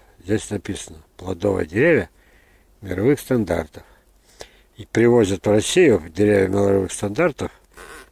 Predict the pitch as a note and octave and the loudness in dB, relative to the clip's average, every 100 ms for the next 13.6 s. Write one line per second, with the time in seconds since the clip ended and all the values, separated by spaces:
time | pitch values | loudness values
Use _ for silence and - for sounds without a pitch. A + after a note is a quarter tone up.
0 | - - D#3+ G#2 G2+ G2+ F#2+ F2 - B2+ | -8 -4 0 2 2 2 0 -4 -16 -18
1 | - - G2+ G2 B2+ C#3 _ _ _ _ | -12 -4 0 2 2 2 _ _ _ _
2 | - _ _ _ _ - A#2+ A2 G2+ A#2 | -20 _ _ _ _ -2 2 4 4 4
3 | C3+ B2+ A2 B2+ A#2+ - - A2+ G2 A#2+ | 4 2 0 0 -2 -14 -2 -2 2 4
4 | D#3 D#3 - B2 G#2+ - F2+ - - _ | 4 2 2 4 2 0 -6 -10 -16 _
5 | _ _ _ _ _ _ _ _ _ G2 | _ _ _ _ _ _ _ _ _ -18
6 | F2 E2+ - A#2 A2 A2 A2+ C#3+ A2+ A#2 | -16 -12 -2 0 2 2 4 4 2 0
7 | - G#2+ G2 G#2 E2+ - - - - F#2 | -2 -2 2 0 0 -6 -18 -20 -12 -12
8 | - G#2+ F2+ - F2+ A2+ F3 - _ - | -8 -8 -8 -10 -2 0 0 -2 _ -20
9 | - - - _ - A#2+ B2+ C3 A2 G2 | -20 -20 -20 _ 0 4 6 6 6 4
10 | F#2 C#3 F3+ D#3+ A2+ - _ - _ _ | 2 2 4 2 -2 -8 _ -20 _ _
11 | _ _ _ - F#2+ G#2 D3+ B2 - - | _ _ _ -12 -4 2 2 0 -4 -2
12 | G#2+ G#2+ G#2 F#2+ - - - - - - | 0 2 2 0 -4 -18 -20 -20 -14 -10
13 | - A#2+ G#2+ F2 F2 E2 | -2 2 2 0 -4 -12